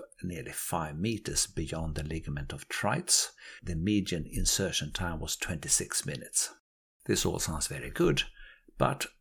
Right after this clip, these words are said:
there was an overall adverse event rate of nearly seventeen percent. This co-, included deep mucosal tears, and one patient had a hematoma of the jejunal wall, and a final patient had some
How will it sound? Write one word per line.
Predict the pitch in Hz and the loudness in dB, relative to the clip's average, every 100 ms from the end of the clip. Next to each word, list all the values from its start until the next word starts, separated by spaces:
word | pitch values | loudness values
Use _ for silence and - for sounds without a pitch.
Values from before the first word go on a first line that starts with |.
| _ | _
there | - 101 | -2 0
was | 101 98 | 2 2
an | 101 - | 0 2
overall | 135 170 147 104 101 - | 2 2 2 2 2 0
adverse | 92 90 95 87 - - | -2 0 0 0 0 0
event | 92 92 120 - - | -2 0 0 0 -4
rate | 62 - - - | -6 -10 -10 -6
of | 85 82 - - - | -4 -6 -6 -4 -2
nearly | 90 78 - | -4 -4 6
seventeen | - 95 90 85 - 92 | 6 6 2 -2 -2 -2
percent. | - 90 - 160 - - - - _ | 0 0 0 0 -4 -6 -8 -12 _
This | - - | -2 0
co-, | - - | 0 -2
included | 107 92 90 90 82 80 - - | -2 0 2 2 2 -4 -6 -4
deep | - 120 107 - - 90 | 0 2 0 -4 -8 -6
mucosal | 80 90 90 - 95 92 - - - | -2 -2 -2 0 2 2 0 -4 -4
tears, | - 107 117 - - | -2 0 0 0 0
and | - 78 - - | 0 -6 -8 -4
one | 87 95 | -4 -2
patient | - 76 - 80 | -4 -4 -4 -6
had | 82 82 | -6 -6
a | 85 - - - - | -6 -8 -18 -6 0
hematoma | 90 80 - 123 127 85 67 - | 0 0 -2 2 4 2 -2 -8
of | - - | -10 -10
the | 71 | -6
jejunal | - 71 82 73 67 | -6 -4 -6 -6 -6
wall, | 82 - - - - - - | -6 -6 -6 -10 -12 -18 -6
and | 80 | -4
a | 76 | -2
final | - 92 76 | 0 2 0
patient | 71 85 76 78 73 | -4 -4 -4 -6 -6
had | 73 | -6
some | - 82 | -6 -6